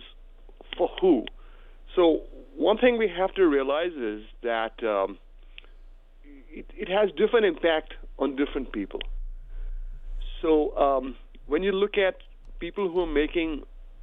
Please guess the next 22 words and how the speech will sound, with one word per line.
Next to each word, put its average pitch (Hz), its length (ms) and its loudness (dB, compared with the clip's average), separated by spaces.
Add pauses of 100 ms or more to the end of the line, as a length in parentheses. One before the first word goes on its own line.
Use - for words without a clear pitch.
(260)
under 156 240 4
fifty 165 320 -6 (100)
thousand 131 360 2
dollars, 98 360 0 (1120)
and 135 180 4
that's 135 200 4 (240)
more 143 280 6
than 139 200 2
twenty-five 127 500 0
percent 117 360 -6
of 107 100 -2 (100)
the 104 260 2
Canadian 104 320 -2
population, 92 680 -6 (640)
well, 147 200 6
they're 165 220 6
having 180 340 2
trouble 151 400 2
affording 131 380 2 (100)
food 143 200 -6
and 135 140 -6
utilities, 117 460 -6